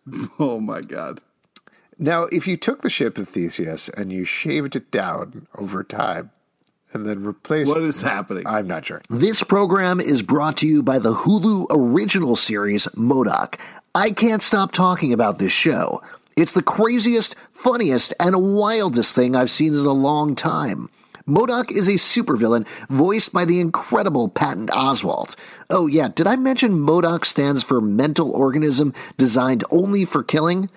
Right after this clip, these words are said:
Speaker 2: For modoc, the only thing harder than ruling the planet is running a family. Get ready to discover that not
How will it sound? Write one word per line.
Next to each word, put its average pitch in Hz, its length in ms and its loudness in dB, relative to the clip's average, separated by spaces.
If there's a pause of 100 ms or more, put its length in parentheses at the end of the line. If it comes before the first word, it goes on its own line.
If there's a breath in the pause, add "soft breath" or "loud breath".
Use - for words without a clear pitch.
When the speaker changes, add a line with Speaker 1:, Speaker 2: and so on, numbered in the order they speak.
(320 loud breath)
Speaker 2:
For 240 160 2
modoc, 240 440 2 (200 loud breath)
the 185 280 2
only 233 360 2
thing 247 240 2
harder 156 420 2
than 123 220 0
ruling 123 320 4
the 143 80 2
planet 110 440 2 (200 loud breath)
is 123 220 2
running 107 560 2
a 107 80 0
family. 92 640 -2 (340 loud breath)
Get 165 180 2
ready 170 260 2
to 143 100 -4
discover 139 480 2
that 127 200 0
not 143 300 0